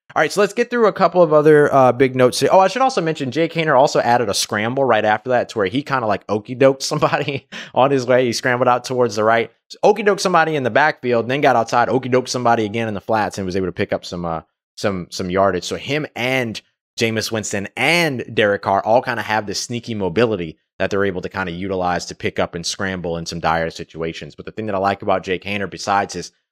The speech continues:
um, besides his throwing motion, he's got a really tight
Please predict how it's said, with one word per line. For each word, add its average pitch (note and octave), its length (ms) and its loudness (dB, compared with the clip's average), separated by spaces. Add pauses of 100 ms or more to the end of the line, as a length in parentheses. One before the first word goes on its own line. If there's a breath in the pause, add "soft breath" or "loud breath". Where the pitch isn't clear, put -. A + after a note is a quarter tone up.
(160)
um, D#2 460 -4 (440)
besides A2+ 340 -2
his D#2 100 -10
throwing G2 300 0
motion, D#2+ 280 -6
he's F2+ 100 -12
got F2+ 120 -6
a D#2+ 60 -6
really F#2 400 -2
tight - 400 -6